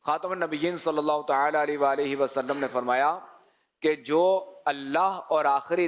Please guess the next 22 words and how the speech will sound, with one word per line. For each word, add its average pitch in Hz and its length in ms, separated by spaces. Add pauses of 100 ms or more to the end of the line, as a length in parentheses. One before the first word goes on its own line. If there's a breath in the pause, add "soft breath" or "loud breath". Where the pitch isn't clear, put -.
(120)
दिन 180 260
पर 165 140
ईमान 147 360
रखता 135 320
हो 165 240
वो 151 140
अपने 151 260
मेहमान 139 480
का 170 240
एहतराम 151 500
करे। 117 300 (680)
उसकी 175 280
मेहमानी 156 680 (140)
एक 165 320
दिन 170 240 (120)
रात 143 320
है 117 160
और 143 300
दावत 151 480
तीन 180 200
दिन 123 160
है, 107 100